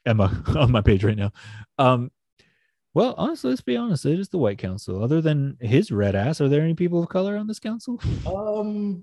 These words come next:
Speaker 2: we have blue people.
Speaker 1: We have, we got blue people and we got red people. Anyway, that's a, hmm. Anyway, <laughs> so when they're coming to, we'll recall from Judgment Day one, Wolverine is there protecting them as,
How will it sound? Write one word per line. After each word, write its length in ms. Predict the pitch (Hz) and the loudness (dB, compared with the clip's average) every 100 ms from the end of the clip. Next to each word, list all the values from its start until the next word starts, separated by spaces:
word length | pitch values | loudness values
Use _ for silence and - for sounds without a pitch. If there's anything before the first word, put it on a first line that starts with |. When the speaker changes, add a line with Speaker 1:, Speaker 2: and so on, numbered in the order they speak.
| - | -2
Speaker 2:
we 80 | 151 | 0
have 220 | 190 139 | 0 0
blue 300 | 135 139 233 | 2 4 2
people. 520 | 143 120 107 127 135 _ _ _ _ - | 0 -2 -4 -10 -12 _ _ _ _ 0
Speaker 1:
We 80 | |
have, 180 | 151 143 | 0 2
we 100 | 139 143 | 4 8
got 220 | 165 131 | 8 6
blue 240 | 143 202 | 6 6
people 260 | 208 220 214 | 4 4 4
and 80 | 196 | 4
we 60 | |
got 160 | 165 139 | 4 4
red 240 | 139 131 | 4 0
people. 380 | 123 101 95 101 - | -2 -8 -8 -10 -4
Anyway, 400 | 139 110 95 98 - _ _ _ | 0 0 -2 -4 -10 _ _ _
that's 160 | 240 277 | -10 -4
a, 220 | 254 220 - _ _ _ _ - | -4 -4 -8 _ _ _ _ -2
hmm. 100 | 151 - _ - - _ - - | -2 -2 _ -20 -20 _ -10 2
Anyway, 300 | 185 139 127 - - - - - - | 6 8 6 2 -6 -4 -8 -16 -20
<laughs> 520 | _ _ - 175 180 | _ _ -18 -14 -12
so 440 | 160 - 156 151 131 - - | 0 6 8 8 4 -4 -2
when 200 | 151 180 | 0 2
they're 120 | 196 | 2
coming 400 | - 196 190 180 | 0 -2 0 -2
to, 520 | 160 190 185 151 135 135 _ _ _ | 0 4 6 6 4 0 _ _ _
we'll 220 | 131 143 147 | 4 4 6
recall 500 | 156 - 160 156 156 | 2 4 6 6 4
from 240 | - 139 | -2 -2
Judgment 340 | 143 139 135 | 0 0 0
Day 160 | 127 131 | 0 2
one, 360 | 120 139 135 117 | 2 2 2 4
Wolverine 500 | 127 143 131 143 147 | 4 4 2 0 0
is 140 | 127 | -2
there 180 | 127 123 | -2 -2
protecting 520 | 117 120 151 - 135 | -2 -2 -2 0 0
them 180 | 113 110 | 2 2
as, 400 | 107 104 104 - | 2 2 0 -8